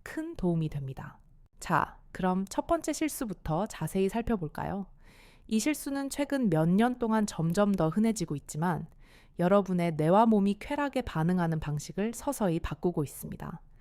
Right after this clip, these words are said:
첫 번째 실수, 선정적인 영상물에 대한 과도한 의존. 수년 동안 저는 수많은 남성분들을 만났습니다. 보통 예순 대 후반이나 일흔 대 초반에 남성분들이 걱정스러운 표정으로 제 앞에 앉아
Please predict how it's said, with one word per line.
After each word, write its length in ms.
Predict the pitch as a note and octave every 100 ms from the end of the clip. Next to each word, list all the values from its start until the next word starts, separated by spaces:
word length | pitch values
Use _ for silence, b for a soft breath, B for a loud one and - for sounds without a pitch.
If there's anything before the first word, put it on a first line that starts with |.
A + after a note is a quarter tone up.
| b b
첫 160 | - D4
번째 320 | E4 D#4+ D4+
실수, 640 | - D4 C4+ - B3+ B3 B3
선정적인 720 | - C4+ C4 C4 A3+ G3 G3+
영상물에 560 | E3 D#3+ E3+ A#3 A3 G3
대한 340 | D#3+ D3+ F3+ G#3
과도한 520 | - E3 D#3+ E3 G3+
의존. 380 | F3 D#3+ D3+ C#3 - b b b b
수년 340 | - - D#4 D4
동안 280 | A3 G3+ G3
저는 300 | E3+ E3 F3
수많은 500 | - B3 A#3+ A3+ G3
남성분들을 720 | C3+ D#3 G3 F3 D#3+ D#3+ E3
만났습니다. 840 | C#3 C#3+ C#3 - D3+ - E3+ - - b b b b
보통 540 | - F#3 - C4+ C#4 C4
예순 320 | E3 D#3+ G#3
대 80 | G3+
후반이나 760 | G3 A#3+ B3 A3 D#3 C#3 F#3 G#3+ b b
일흔 300 | G3 G3+ G#3+
대 140 | G3 E3+
초반에 680 | - B3 F#3+ D#3 E3+ - - b b -
남성분들이 720 | E3+ G3 A#3 A3+ G#3 G3 G3
걱정스러운 800 | - E3 - - F3+ F3+ G3 F3+
표정으로 640 | F#3+ A#3 G#3+ D#3+ C#3 G3 A3+
제 140 | -
앞에 300 | D3+ - E3+
앉아 560 | C3 C3+ - D#3+ D3+